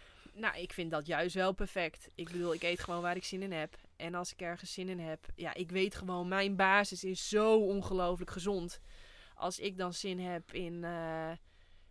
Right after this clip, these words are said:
in, in, in, ik maak heel vaak pannenkoeken van twee ingrediënten. Havermout en bananen. Verder, en, en psylliumvezel doe ik er dan een beetje bij. En soms een, echt een heel klein beetje water. Hangt even af van de rijpheid van de bananen. En dus dan doe ik, eh, huppakee, een paar, eh,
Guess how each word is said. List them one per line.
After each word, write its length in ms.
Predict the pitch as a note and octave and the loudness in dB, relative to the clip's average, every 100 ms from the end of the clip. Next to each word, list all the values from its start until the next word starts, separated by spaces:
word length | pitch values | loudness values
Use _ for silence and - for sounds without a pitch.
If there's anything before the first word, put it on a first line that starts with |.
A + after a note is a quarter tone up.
| - - | -16 -8
in, 240 | F3 - | -8 -6
in, 220 | F3+ F3+ | -6 -6
in, 160 | - F#3 | -4 -4
ik 100 | F#3+ | 6
maak 220 | A3 A#3+ | 8 8
heel 140 | C#4 | 6
vaak 300 | C4+ B3+ A#3+ | 6 6 6
pannenkoeken 460 | - B3 B3 G#3 F3+ | 4 2 2 -2 -2
van 140 | F#3+ | -6
twee 200 | F#3+ G#3 G3+ | -2 0 0
ingrediënten. 760 | F#3+ G3 F#3 F3+ F3 F3 D#3+ | -2 -2 -2 0 -2 -4 -6
Havermout 640 | E3 F3+ A3 G#3 F#3 E3+ - | 0 2 2 0 0 0 -2
en 160 | F#3 | -4
bananen. 540 | E3+ E3+ F#3 G#3+ C4 D#4 | -2 0 0 0 -2 -6
Verder, 360 | - A3 G#3+ - | -4 -2 -4 -6
en, 180 | - A3 | -6 -2
en 160 | B3+ B3 | -2 0
psylliumvezel 800 | - A3+ E3 D3+ - F#2+ - | 0 0 0 -4 -8 -8 -10
doe 100 | D#3+ | -10
ik 80 | D#3+ | -10
er 60 | D#3+ | -10
dan 120 | D#3+ | -10
een 80 | D#3+ | -10
beetje 240 | D#3 F#3 | -10 -10
bij. 240 | B2 A2+ - - - - - | -10 -10 -12 -20 -20 -20 -12
En 100 | F#3+ | -6
soms 220 | A3 A3 | -4 -2
een, 200 | C4 C4 | -2 -2
echt 200 | D4+ D4+ | -2 -2
een 80 | E4+ | 0
heel 300 | E4 F#4+ F#4+ | 2 2 2
klein 180 | D#4+ C#4+ | 2 2
beetje 260 | B3+ B3+ G3+ | 2 2 2
water. 360 | F3 E3 F3+ | 4 2 0
Hangt 180 | F#3 G3+ | -6 -4
even 240 | G3+ G3 | -4 -2
af 140 | G3 G3 | -2 -2
van 100 | G3 | -4
de 80 | F3+ | -2
rijpheid 440 | F#3 F#3+ F#3+ F#3 | -2 -2 -6 -8
van 100 | F#3 | -8
de 60 | E3+ E3+ | -6 -4
bananen. 380 | D#3 - F3+ - - - - - | -6 -6 -12 -16 -20 -20 -20 -16
En 100 | F#3+ | -10
dus 120 | F#3+ | -8
dan 120 | F#3 | -4
doe 160 | F#3+ G3 | -4 -4
ik, 100 | G3 | 0
eh, 60 | |
huppakee, 480 | G3+ A#3+ G#3+ - A#3+ | 2 2 -2 -4 -4
een 80 | A#3+ | 0
paar, 320 | A3 G#3 G#3 | 2 2 2
eh, 140 | G3+ | 0